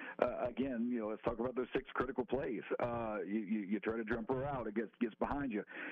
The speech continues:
You're trying to make a block, guy gets past you, and, and there's a sack. You, you know, throw off your back foot, um, one time, and a, and a ball sails. Uh, it's just,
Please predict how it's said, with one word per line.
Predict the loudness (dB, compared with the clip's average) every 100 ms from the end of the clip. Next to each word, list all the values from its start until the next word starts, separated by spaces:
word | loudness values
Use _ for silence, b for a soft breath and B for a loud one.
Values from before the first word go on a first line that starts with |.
| 0
You're | 0
trying | 2 0
to |
make | 0 0
a | 0
block, | 0 0 -2 -4 -2
guy | 0
gets | 0 -2 -2
past | -2 -2 0
you, | 0
and, | 2 0
and | 2 0
there's | 0
a | -2 0
sack. | 0 0
You, | 0 0 0
you | 0
know, | 0 -2
throw | 0 0 0
off | -2
your | 0
back | 0 -4 -2
foot, | 0 0 -6 B B B 2
um, | 2 2 0 0 0 0 0 0
one | 0 0 2
time, | 0 0 0
and | 0
a, |
and | 0 0
a |
ball | 0 -2 -2
sails. | -2 0 -2 -4 -2
Uh, | 0 0 -4 B B B
it's | 0 2 -2 -2
just, | -2